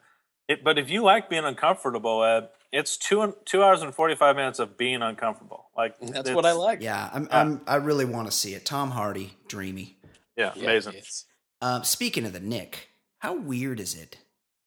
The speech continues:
Speaker 3: that a hundred and twenty years ago, which is not that long a time, that's just a few generations ago,
Speaker 2: Right,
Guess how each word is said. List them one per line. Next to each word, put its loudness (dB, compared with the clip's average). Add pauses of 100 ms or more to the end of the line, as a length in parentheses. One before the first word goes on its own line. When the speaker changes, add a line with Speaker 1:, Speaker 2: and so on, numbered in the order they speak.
(400)
Speaker 3:
that -8 (460)
a -6
hundred -6
and -4
twenty -4
years -6
ago, -12 (1200)
which -4
is 2
not -2
that -2
long -6
a -16
time, -12 (180)
that's -8
just -2
a -6
few -8
generations -6
ago, -16
Speaker 2:
Right, -14